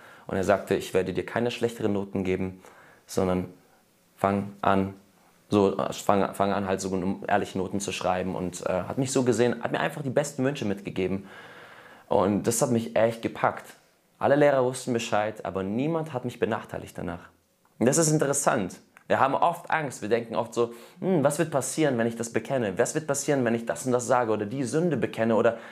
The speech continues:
dem Nächsten das und das erzähle von mir?“ Aber eigentlich bringt das Tiefe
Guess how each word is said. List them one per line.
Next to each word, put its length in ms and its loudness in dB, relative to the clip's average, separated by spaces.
dem 120 2
Nächsten 320 0
das 180 2
und 80 0
das 120 0
erzähle 360 0
von 180 -4
mir?“ 140 0
Aber 240 -4
eigentlich 600 -2
bringt 200 -8
das 200 -10
Tiefe 500 -2